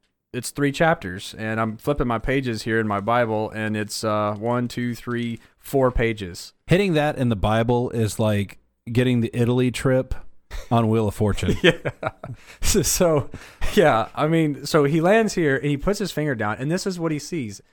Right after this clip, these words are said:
Speaker 1: So remember, nine eleven. So if you can get the imagery back in your mind about that day, everybody's seen the news clips. For those that were alive and adult enough to remember it, as, you know, you and I are, we remember what that looked like.
Speaker 2: Right.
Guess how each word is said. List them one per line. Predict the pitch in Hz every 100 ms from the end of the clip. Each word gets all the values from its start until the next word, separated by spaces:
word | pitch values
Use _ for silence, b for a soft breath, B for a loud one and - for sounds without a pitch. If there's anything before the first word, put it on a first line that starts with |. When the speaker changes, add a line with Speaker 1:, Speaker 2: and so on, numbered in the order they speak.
| _
Speaker 1:
So | -
remember, | 127 143 165 110 90 _ _ _ _ _ _ _ _ _
nine | 117 117 156
eleven. | 180 113 110 117 - _ _ _ _ _ _
So | - 131
if | 123
you | 127
can | 123
get | 143
the | 147 143
imagery | 160 156 151
back | 143 131 135
in | 156
your | 165
mind | 127 110 110 120
about | 110 113
that | 151 143
day, | 113 110 110
everybody's | 113 123 127 127
seen | - 135
the | 139
news | 123 117
clips. | - 113 113
For | -
those | 120 147 170
that | 151
were | 123 120
alive | 107 117 123 123
and | 117
adult | 110 98 113 123
enough | 113 110 107 -
to | 117
remember | 107 98 107 117 127
it, | 135 -
as, | 107 104 101
you | 107
know, | 101
you | 110
and | 107
I | 110 120
are, | 127 127
we | 113
remember | 110 101 110 117
what | 107 113
that | 113 104
looked | 117 123
like. | 127 123 123 _
Speaker 2:
Right. | 101 82 80